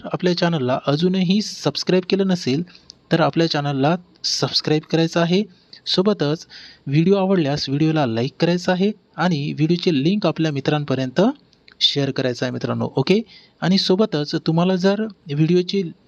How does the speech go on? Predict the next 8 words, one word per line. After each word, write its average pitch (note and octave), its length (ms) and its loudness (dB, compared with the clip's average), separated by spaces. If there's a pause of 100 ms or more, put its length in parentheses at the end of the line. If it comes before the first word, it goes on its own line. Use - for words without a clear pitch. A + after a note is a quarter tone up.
(140)
न-, C3+ 520 -2 (680)
लिंक E3 480 2
आणि D3+ 220 0
सोबतच F#3+ 600 -2
स्पर्धा E3+ 500 0
परीक्षेची F3 480 -2
जे D#3+ 220 0
काही F#3+ 240 0